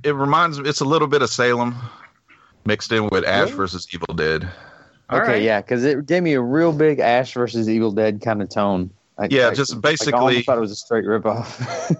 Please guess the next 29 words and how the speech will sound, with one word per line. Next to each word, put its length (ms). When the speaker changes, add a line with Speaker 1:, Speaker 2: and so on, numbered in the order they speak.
Speaker 2:
<laughs> 80
Speaker 1:
Yeah, 120
just 180
basically 680
Ash 240
versus 320
Evil 220
Dead, 420
but 220
witches. 560
Speaker 2:
Oh, 280
okay. 260
And 120
Speaker 1:
Yeah, 60
I'm 60
not, 140
Speaker 2:
Stan. 180
Speaker 1:
not, 200
yeah, 220
I'm 80
not, 260
I'm 80
not 200
gonna 120
give 420
Speaker 2:
<laughs> 200
Speaker 1:
anything 240
away, 400
but 340